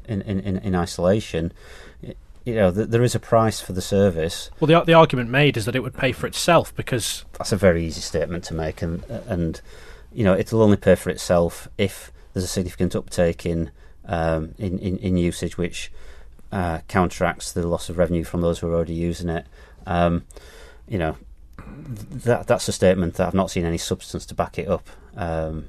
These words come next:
Speaker 1: very easy statement to make. Um, but what I am passionate about is working with the team that we've got in public transport to absolutely make the service the best that it can possibly, possibly be, not just for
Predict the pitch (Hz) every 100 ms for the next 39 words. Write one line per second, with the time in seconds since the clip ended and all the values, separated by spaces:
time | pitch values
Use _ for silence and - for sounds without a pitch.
0 | - 104 87 82 - - 80 85 82 82
1 | 82 78 - - - - - - 87 82
2 | 80 92 - 101 107 101 - 95 95 90
3 | 90 - 85 87 85 82 92 82 - 92
4 | 82 90 98 92 - - - - 90 82
5 | - 98 87 90 87 87 82 107 95 82
6 | 85 - - - 82 82 - - 90 82
7 | - 98 - - 90 85 87 85 76 95
8 | 90 85 82 - - - - - - 92
9 | - 90 - - 85 90 - - 98 -
10 | 82 80 - - - - - 80 87 92
11 | 120 101 95 - 82